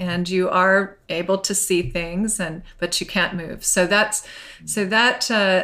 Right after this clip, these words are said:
that was also happening a lot. But, and so I would really, in that, those times where I was feeling held down and not able to move and not able to breathe,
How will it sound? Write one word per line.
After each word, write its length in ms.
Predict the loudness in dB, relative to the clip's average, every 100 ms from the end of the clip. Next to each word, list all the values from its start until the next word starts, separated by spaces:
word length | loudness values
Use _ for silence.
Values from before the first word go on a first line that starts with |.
| 0
that 220 | -2 0
was 120 | 0 2
also 600 | 2 2 2 2 0 -4 -14 -20 -20 -4
happening 520 | 2 2 0 -4 -6
a 40 |
lot. 520 | -6 -4 0 0 -2 -12 -16 -16 -14 0
But, 400 | 2 2 0 -2
and 200 | 2 4
so 280 | 4 4 6
I 120 | 6
would 220 | 4 2 0
really, 760 | -2 2 4 4 4 2 -2 _ _ _ 0
in 200 | 4 4
that, 360 | 4 2 -4 0
those 340 | 0 0 -4 -8
times 520 | -2 2 4 4 2
where 140 | 0 2
I 60 |
was 220 | 0 -2 -2
feeling 420 | 2 2 2 -2
held 380 | -2 0 0 0
down 400 | 2 2 2 0
and 120 | -2
not 300 | -2 -2 -6
able 220 | -6 -6 -8
to 140 | -8
move 340 | -4 0 0 0
and 100 | -2
not 220 | -2 -4
able 200 | -4 -4
to 120 | -4 -8
breathe, 640 | -6 -4 2 4 4 0